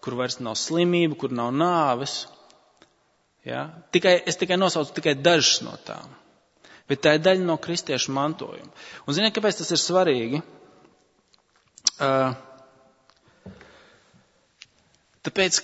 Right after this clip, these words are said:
ka šajā pasaulē mums dzīvojot, kristietis ir aicināts... Nu, tā kā no daudz kā atteikties, lai sekotu Kristum. Kristietis dzīvo šajā pasaulē, ka viņš saka, šeit man nav galējās mājas.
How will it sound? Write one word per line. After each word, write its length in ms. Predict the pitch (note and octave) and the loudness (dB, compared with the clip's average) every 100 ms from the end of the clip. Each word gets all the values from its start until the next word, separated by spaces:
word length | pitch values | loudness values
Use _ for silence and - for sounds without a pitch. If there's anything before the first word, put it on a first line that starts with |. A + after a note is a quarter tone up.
| - | 0
ka 140 | E3 D3+ C#3+ - - - | 0 2 0 -4 -10 -6
šajā 400 | - G3 F#3+ C#3 B2 | 0 2 4 4 4
pasaulē 600 | G3+ A#3 - C3+ B2 A#2+ A#2+ | 2 0 2 0 2 0 -2
mums 300 | B2 C3 C#3+ | -4 -6 -2
dzīvojot, 760 | G#3 G#3 C3 A#2 A2+ A2 - - - | 0 2 4 2 0 -4 -10 -20 -14
kristietis 560 | - F#3+ - G3 D#3 - | -4 -4 -2 -2 -2 -2
ir 120 | D#3+ | 0
aicināts... 640 | F3+ G3+ F#3 D#3 C3+ - - - - _ _ _ _ _ _ _ _ _ _ _ _ _ _ _ - D3 _ | 0 0 -2 -2 -2 -4 -6 -10 -20 _ _ _ _ _ _ _ _ _ _ _ _ _ _ _ -20 -20 _
Nu, 240 | C#3 E3 A#3 | 0 0 0
tā 120 | A#3+ | -2
kā 100 | A3 | 0
no 120 | G#3 G3 | 0 2
daudz 240 | G#3+ A3+ | 0 0
kā 100 | G3 | -4
atteikties, 600 | A3 C3+ A2+ - - - - - A3 _ _ _ _ _ | -4 -4 -4 -10 -12 -12 -12 -20 -20 _ _ _ _ _
lai 100 | C3 B2+ | -6 -4
sekotu 500 | - G3+ - F#3+ - | -4 -4 -6 -8 -8
Kristum. 540 | A3 A#3+ - C#3 G#2+ - - - _ _ _ _ _ _ _ _ _ _ _ - | -6 -6 -4 -4 -4 -14 -20 -20 _ _ _ _ _ _ _ _ _ _ _ -10
Kristietis 460 | F#3+ A#3 - F#3+ D#3+ | -6 -4 0 -2 0
dzīvo 260 | G#3+ G3+ F3 | 0 0 0
šajā 180 | F3 D#3+ | 0 0
pasaulē, 560 | F#3+ G#3+ F#3+ E3+ E3 D3+ | 0 2 2 2 2 0
ka 100 | E3 | 0
viņš 140 | D#3+ | -2
saka, 120 | D#3+ | 0
šeit 140 | G3 F3+ | 0 0
man 140 | F3 F3 | 0 0
nav 120 | D#3+ | 2
galējās 500 | E3+ D#3+ C3 A#2+ - | 4 4 4 2 0
mājas. 480 | B2 A#2+ B2 C3 - | -4 -4 -4 -6 -6